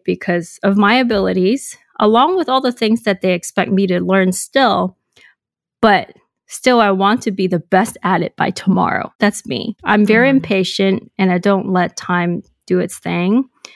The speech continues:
Speaker 1: And over the years, I think that really,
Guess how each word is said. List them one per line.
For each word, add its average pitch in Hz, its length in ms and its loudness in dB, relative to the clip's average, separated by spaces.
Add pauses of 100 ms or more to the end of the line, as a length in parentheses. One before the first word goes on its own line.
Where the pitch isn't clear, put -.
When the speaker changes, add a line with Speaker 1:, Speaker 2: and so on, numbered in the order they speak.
(140)
Speaker 1:
And 190 140 2
over 233 280 2
the 262 120 2
years, 196 480 0
I 202 100 -4
think 202 320 -4 (160)
that 190 340 0
really, 185 560 -4